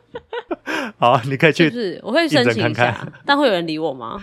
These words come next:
Speaker 1: 对，你可以申请看看。
Speaker 2: 他就，他们就会想说：“哦，这小杂货又来了。” <laughs>
Speaker 1: 有需求就有供给，如果有人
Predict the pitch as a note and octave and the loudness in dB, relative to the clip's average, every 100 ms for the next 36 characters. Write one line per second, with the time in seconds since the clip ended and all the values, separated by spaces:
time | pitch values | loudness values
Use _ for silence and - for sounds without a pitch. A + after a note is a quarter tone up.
0 | - F3+ D#3 D#3+ C#3+ D3+ B2+ A2+ G#2 G#2+ | 2 4 6 4 4 2 0 -4 -4 -4
1 | F#2 D4+ D4+ C#4+ D4+ D4 B3+ B3+ A#3 F#3 | 2 2 2 0 2 2 2 0 0 -2
2 | G#3 G#3+ A3 G#3 A3+ G#3 F#3+ E3+ D#3+ E3+ | -2 -4 -4 -6 -4 -2 0 0 -2 -4
3 | D#3+ F#2+ C#2 G3+ - - - - D4+ - | -6 -6 -10 -14 -16 -20 -20 -18 -14 -14
4 | _ _ _ _ _ _ - - - C#3 | _ _ _ _ _ _ -20 -14 4 6
5 | C3+ F3+ E3 B2 D3 A#2 B2 A2+ G#2 B2+ | 6 6 6 6 4 4 0 -2 -4 2
6 | C#3 B2 G#2 G#2 | 2 4 2 0